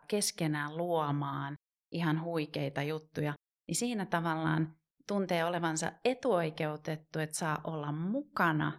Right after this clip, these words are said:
siinä. Sit saa olla mahdollistamassa, ja mun sydän palaa kaikelle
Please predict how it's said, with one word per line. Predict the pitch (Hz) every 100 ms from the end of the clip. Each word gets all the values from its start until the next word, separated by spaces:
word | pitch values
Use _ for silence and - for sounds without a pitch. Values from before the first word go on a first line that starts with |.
| _ _ _ _
siinä. | - 202 175 160 156 156 - _ _
Sit | - 220
saa | 233 180
olla | 151
mahdollistamassa, | 160 214 247 190 170 151 156 - 156 156 -
ja | 151 151 - - -
mun | 196
sydän | 185 175 165 156
palaa | 156 151 147 151 - -
kaikelle | - 160 160 151 147